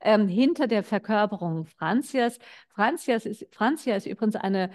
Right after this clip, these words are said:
durchgehende Figur im Zyklus. Sie taucht immer wieder auf, ist an ihrem Helm und an ihrem blauen, mit Lilien geschmückten Mantel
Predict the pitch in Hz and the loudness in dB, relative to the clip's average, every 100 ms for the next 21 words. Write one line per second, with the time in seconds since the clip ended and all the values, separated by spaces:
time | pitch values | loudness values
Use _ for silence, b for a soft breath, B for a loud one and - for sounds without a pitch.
0 | B - 240 302 - 262 226 220 175 165 | B -2 0 2 2 2 2 0 -4 -2
1 | 247 262 240 240 247 226 214 190 202 196 | 0 2 0 0 -2 -4 -6 -4 -2 -2
2 | - 254 277 233 214 - 175 226 240 220 | -2 0 2 0 0 0 2 0 -2 -8
3 | - - 202 175 190 190 160 202 240 294 | -8 -4 -2 0 0 0 0 2 4 2
4 | 262 196 - 185 180 208 180 185 185 185 | 0 -2 -2 -4 -2 -2 0 0 2 4
5 | 220 226 202 - 190 226 233 214 196 196 | 4 4 2 0 -2 0 0 0 -2 -4
6 | 202 202 - 196 180 190 220 214 | -2 -4 -2 -2 2 2 2 0